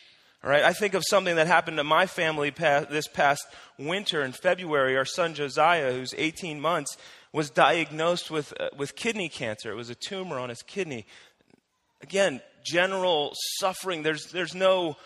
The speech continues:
there's nothing involved with that. There was nothing that caused that. It, it's just this brokenness within the world system. And so there is suffering that goes along with that.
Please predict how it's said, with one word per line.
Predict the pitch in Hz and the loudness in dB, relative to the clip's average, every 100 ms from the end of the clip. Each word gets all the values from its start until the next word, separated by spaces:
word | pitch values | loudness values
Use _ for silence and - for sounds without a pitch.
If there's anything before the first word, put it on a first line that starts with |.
| - _ | -20 _
there's | 165 170 | -6 2
nothing | 208 214 220 185 | 4 4 2 -2
involved | 165 147 165 185 196 | -2 2 4 4 2
with | 160 | 2
that. | 139 127 117 | 6 6 4
There | 156 | 0
was | 170 151 - - - | -2 -4 -8 -16 -10
nothing | - 202 214 196 | 4 4 4 0
that | 160 - | 0 0
caused | - 170 190 190 147 | -2 2 2 2 4
that. | 123 | 4
It, | 127 143 - - | 2 -2 -8 -20
it's | - 143 - | -14 -12 -10
just | 185 - | -8 -6
this | 170 - | -8 -8
brokenness | - 175 196 190 160 139 | -2 0 0 0 -4 -6
within | 151 151 165 | -8 -8 -6
the | |
world | 151 165 160 - | -4 -2 -4 -4
system. | 202 - - 123 98 _ _ _ _ _ _ | -6 -6 -6 -8 -10 _ _ _ _ _ _
And | 139 143 135 117 - - | -2 0 -2 -6 -12 -14
so | - 160 147 | -10 -6 0
there | 156 160 | 2 2
is | 143 - - | 2 -2 0
suffering | 220 - 147 117 110 - - - | 0 0 -4 -4 -8 -14 -20 -8
that | 135 | -6
goes | 147 139 | -2 -4
along | 135 143 156 | -2 -2 -2
with | 127 107 | -4 -8
that. | 90 92 | -12 -16